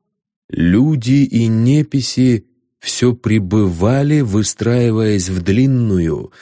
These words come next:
тысячеголовую колонну и по каплям сливая в меня свои силы.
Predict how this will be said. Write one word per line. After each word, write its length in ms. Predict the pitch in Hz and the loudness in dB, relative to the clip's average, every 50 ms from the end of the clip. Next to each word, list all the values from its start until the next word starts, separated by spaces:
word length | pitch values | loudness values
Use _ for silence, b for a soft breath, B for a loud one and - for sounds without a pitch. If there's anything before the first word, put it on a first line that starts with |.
| B B B | B B B
тысячеголовую 1300 | - 123 127 - - 135 123 - - 127 117 101 113 117 117 120 131 135 131 123 120 123 117 113 110 - | -2 -2 0 0 0 -4 -2 -2 -2 -2 0 0 0 2 2 2 2 2 0 0 0 0 0 0 -2 -2
колонну 880 | - 107 104 104 104 107 120 139 143 139 135 127 117 107 98 87 67 | -4 -4 -2 -2 0 0 0 0 0 0 0 0 0 0 0 -2 -2
и 220 | 50 - 101 113 113 | -2 -2 -2 -2 -2
по 260 | - - 110 107 104 | -2 -2 -4 -4 -4
каплям 640 | - _ - 143 151 151 - - 156 156 156 156 143 | -6 _ -2 -2 -2 -2 -2 -2 -2 0 0 0 -2
сливая 600 | - - - 104 113 110 110 135 143 135 131 127 | -4 -4 -4 -2 -2 0 0 0 0 0 0 -2
в 100 | 113 101 | -2 -4
меня 340 | 107 110 113 113 120 131 139 | -4 -4 -2 0 0 0 -2
свои 440 | 131 - 107 113 127 131 143 147 131 | -2 -4 -2 -2 0 0 0 0 -2
силы. 540 | - - - - 180 170 123 90 - - | -4 -4 -2 0 0 2 0 0 -4 -8